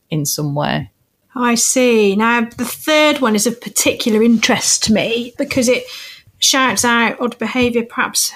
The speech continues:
Speaker 2: mental health issues. And Mind published a survey a while back which actually said that one in four H G V drivers will at some point experience mental health issues.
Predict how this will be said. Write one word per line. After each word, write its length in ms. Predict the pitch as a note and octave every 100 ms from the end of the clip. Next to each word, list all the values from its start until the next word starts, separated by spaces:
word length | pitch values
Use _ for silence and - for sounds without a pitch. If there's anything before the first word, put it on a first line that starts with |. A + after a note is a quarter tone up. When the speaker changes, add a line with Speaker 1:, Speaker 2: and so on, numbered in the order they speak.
| -
Speaker 2:
mental 440 | A#3 A#3+ A#3 B3
health 500 | - - B3+ B3+ -
issues. 560 | - B3 - D4 D4+ C4
And 200 | B3 A#3 - - - -
Mind 640 | - B3 C4 C4+ C4 B3 -
published 640 | - B3 G#3+ G#3+ - - G#3+
a 60 |
survey 760 | - - B3 B3 A3 G3+ G3+ G3
a 100 | G3
while 380 | G#3 G#3+ G#3+ G3+
back 400 | E3+ E3 - -
which 380 | - - - -
actually 360 | A3+ - -
said 240 | G3+ A3 G#3
that 160 | F#3
one 260 | G#3+ A3+ A#3
in 300 | A3+ A3 G#3
four 440 | - A#3+ A3+ G#3
H 320 | G3+ G3 - -
G 220 | G#3+ G3+
V 240 | G#3+ A3+
drivers 580 | G3+ F#3+ F3 F#3 F#3+ F#3+
will 280 | G#3 G3+ G3
at 140 | -
some 220 | - A#3
point 240 | G#3+ F#3+ F#3
experience 640 | - - G3+ G3+ G3 -
mental 320 | G3+ G3 F#3+
health 260 | G3+ G3+ -
issues. 520 | E3 F3+ E3+ E3+ -